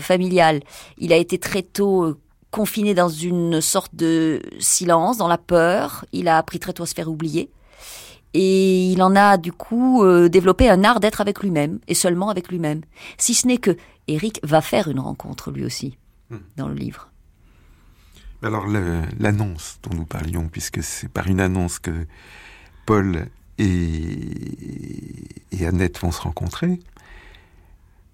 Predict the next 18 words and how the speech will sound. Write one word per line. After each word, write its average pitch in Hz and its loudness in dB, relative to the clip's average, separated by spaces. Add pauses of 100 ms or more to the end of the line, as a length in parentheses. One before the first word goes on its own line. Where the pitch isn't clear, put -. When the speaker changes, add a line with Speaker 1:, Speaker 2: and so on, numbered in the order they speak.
(880)
Speaker 2:
qu'est-ce - -2
qui - -6
va 104 2
la 92 2
séduire, 98 -4
elle, 95 0 (260)
dans - -4 (800)
le 95 -2
projet 92 2
de 82 -2
l'annonce ? 87 -2 (1200)
Speaker 1:
Ce - -8
qui 233 -4
va 208 -2
la 208 0
séduire, 185 0
c'est - 4
doux, 170 0